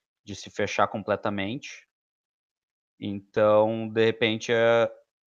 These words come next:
a função de não ter saído com o placar atrás nos ajudou bastante, principalmente pra esse jogo contra o Tottenham. Contra o West Ham, o que que aconteceu? Eu, eu esperava até um jogo um pouco mais duro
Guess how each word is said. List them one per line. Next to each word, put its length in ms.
a 100
função 540
de 100
não 180
ter 220
saído 380
com 100
o 40
placar 340
atrás 600
nos 200
ajudou 320
bastante, 560
principalmente 500
pra 80
esse 80
jogo 220
contra 200
o 40
Tottenham. 500
Contra 280
o 100
West 420
Ham, 160
o 320
que 100
que 80
aconteceu? 800
Eu, 280
eu 160
esperava 420
até 180
um 120
jogo 220
um 80
pouco 240
mais 260
duro 460